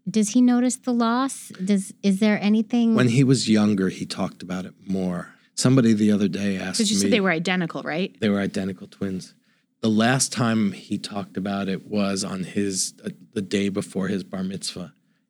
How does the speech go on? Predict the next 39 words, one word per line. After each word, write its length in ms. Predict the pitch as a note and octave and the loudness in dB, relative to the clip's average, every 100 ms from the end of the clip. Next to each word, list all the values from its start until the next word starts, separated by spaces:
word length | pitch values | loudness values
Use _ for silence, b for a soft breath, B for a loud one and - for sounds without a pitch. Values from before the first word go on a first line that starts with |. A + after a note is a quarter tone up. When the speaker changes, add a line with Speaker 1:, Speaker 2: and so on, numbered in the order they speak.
| _ | _
Speaker 2:
He 260 | G#2+ G#2 | 0 0
asked, 360 | G2 F#2+ F#2 - | 2 0 -2 -6
had 280 | - G#2 F2+ | -6 -6 -2
Boaz 440 | G2 F#2+ F#2+ F#2 | 0 0 0 -2
lived, 340 | G2 G2 F2+ - | -2 -2 -4 -4
would 200 | F#2 F2 | -6 -4
they 120 | F2+ | -6
have 140 | F2+ | -4
been 160 | F#2 F2+ | -6 -6
bar 160 | F2+ | -6
mitzvahed 420 | F2+ F2 - F#2 - | -8 -8 -10 -10 -12
together? 460 | E2 F2+ E2+ F2+ G#3 | -10 -10 -10 -8 -2
Speaker 1:
Mm. 360 | F3 D3 C3+ | 0 0 -4
Speaker 2:
He 120 | - B2+ | 0 2
doesn't 300 | B2+ B2 A2+ | 2 2 0
talk 280 | G#2 G2 | -2 -4
about 240 | F#2+ G2+ F#2+ | -4 -4 -4
it 100 | F2+ | -4
as 220 | F#2 - | -4 -2
much 280 | G2 F#2+ - | -4 -4 -6
as 200 | F#2 - | -8 -10
he 140 | - | -16
used 280 | F2+ F2 - | -18 -14 -16
to. 80 | - _ _ _ _ _ - | -16 _ _ _ _ _ 0
Speaker 1:
Hmm. 180 | F#3+ D3+ C3 - _ _ | 2 0 -4 -18 _ _
Speaker 3:
Yeah, 180 | G#3+ G3 | -2 0
'cause 160 | E3+ G#3 | 0 0
I 80 | G3+ | 0
just 220 | G3+ G3+ | -2 -2
wonder 200 | G3+ F#3 | 0 0
if 100 | F3 | -2
there's 220 | F#3 F3 | -2 -2
that, 180 | F3+ E3+ | -2 -2
you 60 | G3+ | 0
know 80 | G#3 | 2
how 80 | |
there's 220 | F#3+ F3 F3 | 2 -2 -4
that 300 | E3+ - - | -6 -6 -12
just 220 | E3+ | -12